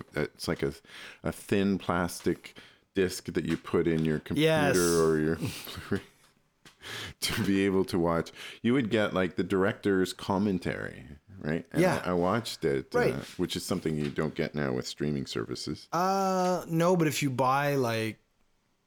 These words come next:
Speaker 2: from, like, iTunes or whatever, they usually include all of the, the,
Speaker 1: The
Speaker 2: uh,
Speaker 1: extras?
Speaker 2: the extras, yeah.
Speaker 1: Ah, interesting.
Speaker 2: Yeah.
Speaker 1: But the, uh, the, the thing about it was, uh, it was,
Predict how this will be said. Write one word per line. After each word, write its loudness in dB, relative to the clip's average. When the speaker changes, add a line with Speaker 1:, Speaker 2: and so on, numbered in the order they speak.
Speaker 2:
from, -4
like, -8
iTunes -2
or -2
whatever, -4
they -4
usually 2
include -4
all -4
of -10
the, -10
the, -8
Speaker 1:
The -2
Speaker 2:
uh, -2
Speaker 1:
extras? -4
Speaker 2:
the -6
extras, -8
yeah. -6
Speaker 1:
Ah, -10
interesting. -6
Speaker 2:
Yeah. -14
Speaker 1:
But -4
the, 4
uh, 2
the, 2
the 2
thing 0
about 2
it 2
was, 2
uh, 0
it -4
was, 0